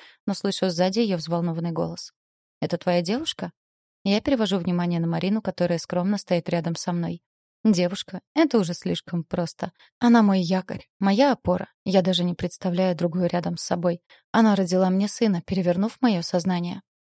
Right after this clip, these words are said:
Это моя жена». От удивления у Марины округляются глаза, а я наклоняюсь к ней, чтобы поцеловать в щеку. «Поздравляю», улыбается мать, также здороваясь с Мариной.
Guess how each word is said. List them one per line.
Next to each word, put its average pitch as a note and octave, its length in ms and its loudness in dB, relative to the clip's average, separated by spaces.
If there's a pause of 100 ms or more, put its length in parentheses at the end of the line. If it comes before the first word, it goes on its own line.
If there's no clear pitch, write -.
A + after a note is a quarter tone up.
(140)
Это G3 280 4
моя F3+ 240 2
жена». G3+ 300 -2 (500)
От G#3 160 2
удивления F3 500 0
у B3 60 4
Марины F#3 320 2
округляются E3+ 640 0
глаза, F3 400 -2 (280)
а A3 120 0
я G#3 120 4
наклоняюсь F3+ 500 0
к - 80 -8
ней, F#3+ 200 -2
чтобы E3+ 260 -6
поцеловать F3 540 -4
в - 40 -20
щеку. - 380 -10 (480)
«Поздравляю», A3+ 640 0 (180)
улыбается F3 540 -2
мать, F3+ 320 -4 (140)
также F3 340 0
здороваясь F3 480 0
с - 100 -12
Мариной. F3 440 -4